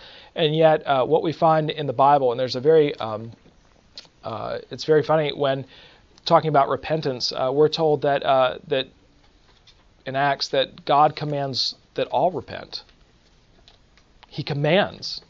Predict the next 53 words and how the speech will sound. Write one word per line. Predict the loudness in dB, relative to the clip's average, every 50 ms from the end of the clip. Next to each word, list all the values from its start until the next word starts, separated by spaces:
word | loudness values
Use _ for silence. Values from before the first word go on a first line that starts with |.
| _ -6
that | -6 -6 -4
we | -6 -8
repent. | -8 -8 -10 -12 -10 -10 -10 -10 -10 -12 -14 -18 -20 -20 -12 -6
It's | -6 -4 -4 -2
not, | 0 4 4 6 4 4 2 0
um, | -2 -2 -2 -2 -2 -4 -6 -12 -18 _ _ _ _ _ _ _ _ _
"Here's | -2 4 4 6 6 4
an | 0
option | 0 2 2 2 2 0 -4 -8 -8
for | -6 -4 -4 -4
you," | -4 -4 -4 -6 -8 -10 -18 -20 _ _ -8
uh, | -6 -4 -4 -4 -4 -6
but | -2 -2 0 0
He | 0 -2
commands | -4 -6 -4 -2 0 0 0 0 -2
it. | -2 -4 -2
And | -4 -4 -2
why? | 0 2 2 2 0 -2 -6 -14 _ -20 -20 -16 _
Uh, | -10 -10
why | -2 4 6 8 8 8
do | 8 6
we? | 4 2 0
Why | 4 6 6 8 8
are | 6 4
we | 2 -2
Christians? | -4 -4 -6 -4 -4 -4 -6 -6 -6 -4
Why | 2 4 6 6 6 6 4 4
is | 2 2 4 4
it | 2 2
that | 2 0
we | -2 0
worship | 2 2 2 2 2 0 -2 -2 -2
on | -4 -4
Sundays? | -4 -4 -4 -2 -2 -2 -2 0
Why | 0 2 2 2 2
is | 0 0 -2
it | -4 -4 -2
that | -2 -2 -2 -2 -4 -6
this | -6 -4 -4 -6
is | -8 -8
part | -4 -2 -2 0
of | 0 0
our | 0 2
life? | 4 4 2 2 0 -6 -14 -16 -10 -6
It's | -6 -6 -2
because | -2 0 0 0 0 -2
Jesus | -2 -2 -2 -2 -2 -4 -6 -6
is | -6 -6 -6 -6 -6
who | -8 -10
He | -10 -10
said | -10 -10 -10 -10
He | -10
was, | -12 -12 -12 -12 -10 -10 -10 -12